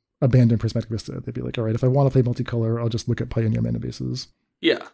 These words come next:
Speaker 1: Now, that's still gonna be a playable format. It would be different format, for sure. But I don't know. What, what do you think, David? Do you veto this change, or do you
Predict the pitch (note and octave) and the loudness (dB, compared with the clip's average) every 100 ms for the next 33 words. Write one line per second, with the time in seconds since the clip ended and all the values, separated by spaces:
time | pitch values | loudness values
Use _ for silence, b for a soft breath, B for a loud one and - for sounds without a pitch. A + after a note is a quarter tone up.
0 | _ _ _ _ _ _ _ _ _ _ | _ _ _ _ _ _ _ _ _ _
1 | D#3+ F#3 E3+ G3+ - - B3 F#3 F3 D3+ | 4 6 8 4 4 2 6 8 8 8
2 | C3+ - D#3 B2 - E3 A#2 G#2+ - C#3 | 6 6 4 4 0 0 0 -2 -2 0
3 | B2+ B2+ A#2+ A#2+ - - A#2 - A#2 - | 2 2 2 -2 -8 0 2 2 -4 -6
4 | A2 G#2+ A#2+ - _ _ _ A2+ - A2 | -6 -6 -8 -12 _ _ _ -8 -6 -6
5 | G#2 G#2+ A#2 - C#3 B2+ C3+ D#3 E3 D#3+ | -6 -8 -10 -2 0 0 -2 0 4 4
6 | C#3+ C3 B2+ B2+ C3 C3 C3+ C3+ - _ | 4 2 2 4 4 6 6 4 0 _
7 | _ _ _ _ C#3 E3 F3 E3+ E3 F#3 | _ _ _ _ 4 6 6 6 4 6
8 | G3 G3+ C#3+ C3 C3 C3 | 8 8 6 4 6 6